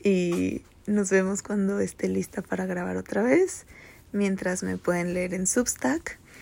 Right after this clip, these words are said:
Eh, estaré subiendo cositas a Instagram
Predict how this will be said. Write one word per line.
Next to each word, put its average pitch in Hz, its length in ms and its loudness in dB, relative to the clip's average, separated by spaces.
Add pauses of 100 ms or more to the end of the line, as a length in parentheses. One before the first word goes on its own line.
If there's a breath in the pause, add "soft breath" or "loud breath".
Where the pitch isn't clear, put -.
(600 loud breath)
Eh, 220 960 6
estaré 254 320 2
subiendo 202 400 4
cositas 196 720 -4
a 190 720 -4
Instagram 190 760 0